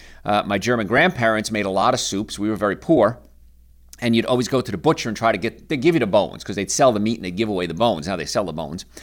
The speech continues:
And they'd give you the bones, and I remember making pea soup with ham, uh, beef broth, and you'd boil the bones up and eat the marrow out. Now, we realize that may not have been the best idea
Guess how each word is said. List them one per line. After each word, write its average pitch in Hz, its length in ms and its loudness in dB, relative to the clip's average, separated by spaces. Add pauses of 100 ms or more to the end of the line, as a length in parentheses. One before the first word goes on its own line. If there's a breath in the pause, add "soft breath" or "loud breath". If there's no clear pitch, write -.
(420 loud breath)
And 131 100 2
they'd 123 160 2
give 160 140 6
you 165 80 6
the 127 80 2
bones, 120 340 2
and 110 80 0
I 110 60 4
remember 113 360 0
making 104 320 -6
pea 135 200 -6
soup - 320 -4
with 110 100 -2
ham, 117 480 0 (300 loud breath)
uh, 95 420 0 (140)
beef 120 260 0
broth, 120 480 6 (160)
and 113 140 0
you'd 101 120 -4
boil 120 260 4
the 107 60 -4
bones 127 420 2
up 123 140 4
and 104 60 -4
eat 98 140 -6
the 87 60 -8
marrow 127 500 6
out. 127 480 4 (320 loud breath)
Now, 196 840 6 (600 loud breath)
we 113 140 -4
realize 104 420 2
that 104 160 0
may 101 120 -4
not 98 140 -4
have 92 80 -6
been 98 120 -6
the 95 60 -8
best 98 240 -4
idea 151 640 2